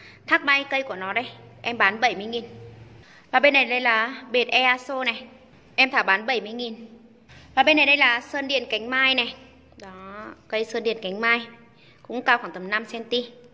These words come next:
Và bên này đây, bên này là cây, à, ma bó này. Đó, bảy mươi nghìn. Và qua bên này đây là cây, à, nù sáu tám này, nù sáu tám, cây của nó đây cả nhà nhìn này. Đó. Em Thảo bán cây này là bảy mươi nghìn,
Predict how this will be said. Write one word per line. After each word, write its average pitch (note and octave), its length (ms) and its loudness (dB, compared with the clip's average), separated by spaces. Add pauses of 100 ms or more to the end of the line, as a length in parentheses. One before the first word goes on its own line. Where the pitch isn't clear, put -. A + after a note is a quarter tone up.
(180)
Và B3+ 120 2
bên C#4+ 140 0
này C4+ 100 2
đây, C4+ 260 0 (880)
bên C4+ 100 -2
này C4 120 2
là A3+ 120 2
cây, B3+ 340 2
à, B3 400 2
ma B3 240 -2
bó A3 280 -2
này. C4 220 -2 (460)
Đó, G#3 340 -14 (1600)
bảy A3 200 2
mươi G#3+ 120 -2
nghìn. B3 180 0 (580)
Và C4+ 160 4
qua D4+ 140 2
bên D#4 120 2
này C#4+ 100 0
đây C#4+ 160 2
là B3 300 4 (100)
cây, C4+ 260 -2
à, C4+ 140 0
nù C4 280 -6
sáu A3 220 -4
tám G#3+ 320 2
này, C#4+ 120 0 (140)
nù B3+ 160 -6
sáu A3 200 -6
tám, G#3+ 360 0
cây B3 160 -4
của G#3 100 -4
nó F#3 160 -2
đây A3 80 -6
cả G3+ 100 -14
nhà F#3+ 120 -14
nhìn G3 160 -12
này. - 160 -10 (400)
Đó. - 120 -20 (520)
Em A#3+ 120 2
Thảo G#3+ 180 2
bán F#3+ 320 -2
cây A#3+ 120 -4
này A3 160 -2
là F#3+ 180 -2
bảy F#3+ 180 -4
mươi A3 100 -8
nghìn, A#3 180 -6